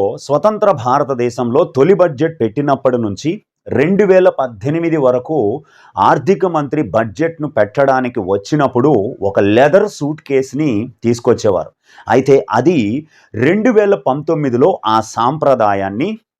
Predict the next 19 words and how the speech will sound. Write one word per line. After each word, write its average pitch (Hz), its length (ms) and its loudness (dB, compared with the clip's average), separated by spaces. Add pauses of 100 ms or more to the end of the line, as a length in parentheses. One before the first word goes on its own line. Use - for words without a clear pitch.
(220)
బ్రేక్ 110 380 0
చేయడం 110 320 -6
జరిగింది 101 480 -2 (180)
నిర్మలా 117 500 2
సీతారామన్ 101 680 -6
గారు. 82 200 -8 (840)
అంటే 131 240 4
ఆ 131 100 4
సాంప్రదాయం 170 680 2
పూర్తిగా 160 440 2
బ్రేక్ 170 360 2
అయింది. 98 240 -2 (800)
బాహీ 175 460 0 (140)
ఖాతా 147 420 0 (240)
అనేటువంటి 139 640 -2 (280)
ఒక 110 180 -4
స్-, - 260 -14 (200)
రెడ్ 135 420 2
కలర్, 156 360 2